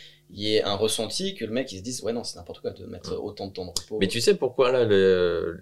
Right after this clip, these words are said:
Speaker 2: les, les dix premières années de street, euh, les compétitions n'étaient pas forcément bien organisées ?
Speaker 1: Dis-moi.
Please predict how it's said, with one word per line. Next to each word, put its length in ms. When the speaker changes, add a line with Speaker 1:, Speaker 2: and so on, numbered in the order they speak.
Speaker 2:
les, 680
les 180
dix 120
premières 360
années 220
de 140
street, 340
euh, 300
les 100
compétitions 400
n'étaient 180
pas 140
forcément 480
bien 180
organisées ? 440
Speaker 1:
Dis-moi. 400